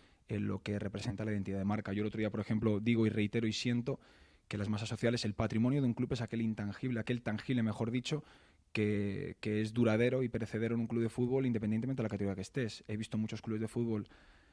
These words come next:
en el fútbol no profesional y recuperas la categoría o el patrimonio de ese, su masa social, de su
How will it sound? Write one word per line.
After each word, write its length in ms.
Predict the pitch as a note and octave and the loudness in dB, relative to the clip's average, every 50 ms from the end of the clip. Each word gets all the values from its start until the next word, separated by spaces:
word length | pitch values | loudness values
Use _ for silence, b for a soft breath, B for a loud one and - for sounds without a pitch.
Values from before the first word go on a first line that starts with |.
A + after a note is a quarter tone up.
| b b b _ - | b b b _ -4
en 220 | A2+ G#2+ G#2+ G#2+ | -2 0 2 2
el 120 | G#2+ G#2+ | 0 0
fútbol 280 | G2+ - B2 G#2+ A2 A2 | 0 0 0 2 2 2
no 80 | A2+ G#2 | 2 0
profesional 680 | - A2 A#2 A2+ - A2+ A2 A#2 B2 C#3 D3+ D3+ - - | 0 -2 -2 -2 -2 -2 -2 -2 -2 -2 -4 -6 -10 -10
y 500 | - A2+ G#2+ G#2+ G#2 G#2 G#2 G#2 G#2 G#2 | -6 -4 -2 0 0 0 0 -2 -2 -4
recuperas 560 | G#2 - A2 A2+ - - G2 - G#2+ A2+ A2 A#2 | -4 -4 -4 -4 -4 -4 -2 -2 -2 -2 -2 -4
la 100 | A2 - | -4 -4
categoría 520 | A2+ G#2 - G#2+ A2+ A2+ B2 B2+ A#2+ A2 | -4 -4 -2 0 0 2 2 2 2 0
o 280 | G#2+ - G#2 G#2 G#2+ A2+ | 0 0 2 4 4 4
el 120 | A2+ G#2+ | 4 4
patrimonio 600 | - A#2 A2 G#2+ G#2+ G#2 G#2+ A#2 B2+ B2+ B2 A2+ | 2 0 0 0 0 2 4 4 4 4 4 2
de 80 | A2+ G#2 | 0 0
ese, 140 | - A#2 | -2 -4
su 180 | G#2 - - A2 | -4 -4 -2 -2
masa 180 | A2 A2+ - A#2 | -2 -2 -2 -4
social, 400 | - A2+ - - C3 C3 C3 A#2 | -4 -4 -2 0 0 0 0 -2
de 80 | A2 | -4
su 380 | G#2 - - A2+ G#2+ G#2+ G#2 | -4 -4 -4 -4 -4 -4 -4